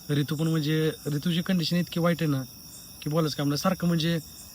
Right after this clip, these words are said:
ह्या अंगावरनं त्या अंगावर, ह्या अंगावरनं त्या अंगावर व्हायला लागली ती, म्हणजे तिला इतकं भयंकर दुखायला लागलंय. तिला पहिल्यांदा एवढ्या त्रासामध्ये मी बघितलंय. ह्याच्या आधी पण तिची डिलिव्हरी झाली, ह्याच्या आधी म्हणजे तिला असा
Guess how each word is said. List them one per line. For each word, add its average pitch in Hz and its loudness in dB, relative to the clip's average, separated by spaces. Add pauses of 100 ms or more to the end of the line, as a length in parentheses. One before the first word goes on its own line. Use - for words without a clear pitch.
ह्या 160 4
अंगावरनं 160 4
त्या 160 2
अंगावर, 156 2
ह्या 151 4
अंगावरनं 156 2
त्या 147 0
अंगावर 143 0
व्हायला - -2
लागली 139 2
ती, 143 0
म्हणजे 151 0 (100)
तिला 170 4
इतकं 175 2 (120)
भयंकर 165 2
दुखायला 143 0
लागलंय. 113 -2 (520)
तिला 165 6
पहिल्यांदा 190 6
एवढ्या 185 4
त्रासामध्ये 156 2
मी 139 2
बघितलंय. 127 0 (400)
ह्याच्या 156 2
आधी 175 4
पण 185 2
तिची 175 2
डिलिव्हरी 180 4
झाली, 170 4 (600)
ह्याच्या 156 2
आधी 170 2
म्हणजे 185 4 (460)
तिला 185 4
असा 185 2